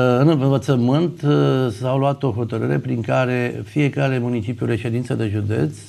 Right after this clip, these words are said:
să aibă câte un campus școlar.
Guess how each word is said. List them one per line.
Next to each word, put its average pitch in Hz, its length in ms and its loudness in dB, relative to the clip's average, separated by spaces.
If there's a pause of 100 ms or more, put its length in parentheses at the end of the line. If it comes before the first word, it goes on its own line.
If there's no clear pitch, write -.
să 127 500 0
aibă 131 640 -2
câte 127 200 -6
un 123 120 -4
campus 131 500 -4 (200)
școlar. 113 420 0